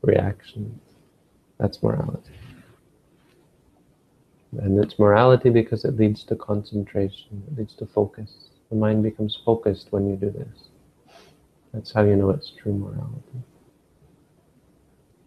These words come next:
But in a general sense, this, this course in, in sort of, uh,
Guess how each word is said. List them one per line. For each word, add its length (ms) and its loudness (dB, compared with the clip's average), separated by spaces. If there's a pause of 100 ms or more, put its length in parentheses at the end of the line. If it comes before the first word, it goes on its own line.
(280)
But 180 6
in 140 8
a 80 6
general 400 4
sense, 460 -4
this, 340 -2 (880)
this 160 2
course 560 2
in, 220 2 (100)
in 220 -2
sort 180 2
of, 160 -2 (140)
uh, 240 0